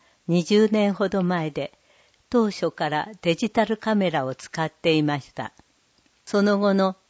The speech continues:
携帯電話やスマートフォンで撮影したものを含めて、ほぼすべて手元のスマホで見ることができます。十年以上前の家族の写真を見ると、「あそこに行ったな、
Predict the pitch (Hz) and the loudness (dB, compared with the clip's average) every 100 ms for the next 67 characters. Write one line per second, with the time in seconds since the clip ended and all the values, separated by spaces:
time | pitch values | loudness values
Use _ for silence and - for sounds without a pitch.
0 | - 220 214 220 214 208 202 202 190 165 | 2 4 4 2 0 2 2 2 2 0
1 | 151 143 - - - 208 220 220 214 196 | 0 -2 -6 -8 0 2 0 0 -2 2
2 | 175 160 151 143 180 175 - 214 214 - | 2 2 0 -2 -4 -4 2 2 2 0
3 | 202 196 190 196 190 143 - - 170 147 | 0 0 0 0 -2 -4 -6 -4 -2 -2
4 | - 143 - _ _ _ _ _ 226 196 | -4 -8 -10 _ _ _ _ _ -2 0
5 | 156 - 208 185 - 147 - _ _ _ | -2 -2 -2 -2 -2 -6 -6 _ _ _
6 | - 190 208 - 208 208 - 190 190 190 | 0 2 2 2 2 0 0 0 0 0
7 | 202 196 196 214 233 202 175 165 143 143 | -2 -2 0 0 0 -2 -4 -2 -4 -4
8 | 147 - 151 147 135 - _ _ _ _ | -6 -4 -4 -4 -6 -14 _ _ _ _
9 | _ _ _ _ _ _ _ - 214 226 | _ _ _ _ _ _ _ -4 2 4
10 | 226 226 226 233 220 180 160 170 180 165 | 4 4 4 2 2 4 4 2 0 0
11 | 147 147 208 208 214 - 156 143 175 151 | -2 -2 -4 -2 -4 -2 -2 -2 -4 -4
12 | - 180 180 165 180 165 - 139 139 _ | -2 0 0 -2 -2 -4 -4 -6 -6 _
13 | _ _ _ _ _ _ - 151 190 - | _ _ _ _ _ _ -8 -6 -4 0
14 | 180 185 175 - 208 208 220 196 | 0 0 -2 -4 -2 0 -2 -4